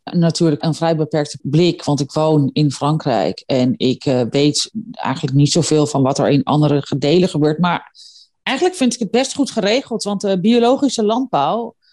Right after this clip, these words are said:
daar mag je alleen maar koper en, in Nederland mag je niet eens koper doen. Dus in Frankrijk, Spanje mag je alleen maar koper en zwavel.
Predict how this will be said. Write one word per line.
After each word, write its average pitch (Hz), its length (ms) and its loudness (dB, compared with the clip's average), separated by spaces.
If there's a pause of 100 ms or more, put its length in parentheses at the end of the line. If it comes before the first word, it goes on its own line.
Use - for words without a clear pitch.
(320)
daar 208 200 0
mag 247 240 0
je - 100 -2
alleen 214 320 2
maar 202 240 -4
koper 226 420 0
en, 185 200 -6
in 208 140 0
Nederland 294 280 2
mag 247 180 -2
je 254 120 -2
niet 214 160 0
eens 226 280 -2
koper 320 440 2
doen. 113 260 -8 (520)
Dus - 200 -8
in 196 300 4
Frankrijk, 262 560 0
Spanje 247 440 0
mag 220 160 -2
je - 120 -4
alleen 233 220 2
maar 214 180 -2
koper 240 400 0
en 190 160 -4
zwavel. 196 480 -2